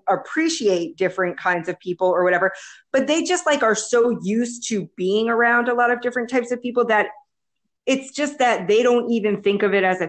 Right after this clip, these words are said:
thing. You know what I mean? They might be like, "Oh, you know, your husband, Tonto Wendy," they call him, like, "Tonto Wendy, he's a little more darker brown than us.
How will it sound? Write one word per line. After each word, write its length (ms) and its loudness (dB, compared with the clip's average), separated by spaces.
thing. 300 0
You 180 0
know 80 4
what 100 4
I 40 2
mean? 200 2
They 80 2
might 200 0
be 100 2
like, 300 2
"Oh, 400 4
you 100 0
know, 360 2
your 240 0
husband, 400 0
Tonto 340 0
Wendy," 320 0
they 100 0
call 200 0
him, 200 -2
like, 160 -4
"Tonto 300 0
Wendy, 300 0
he's 240 -4
a 40 2
little 220 2
more 180 2
darker 420 2
brown 360 2
than 140 0
us. 480 0